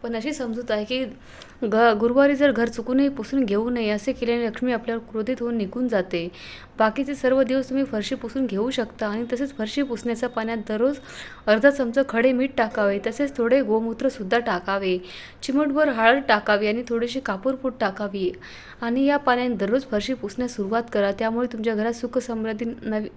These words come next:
नक्की राहील आणि तुमच्या घरामध्ये सर्व प्र-,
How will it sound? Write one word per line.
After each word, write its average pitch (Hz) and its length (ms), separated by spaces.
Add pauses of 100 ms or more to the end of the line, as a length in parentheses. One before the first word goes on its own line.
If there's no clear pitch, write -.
(220)
नक्की 220 340
राहील 185 440 (1800)
आणि 254 240
तुमच्या 269 260
घरामध्ये 247 400
सर्व 285 360
प्र-, 277 180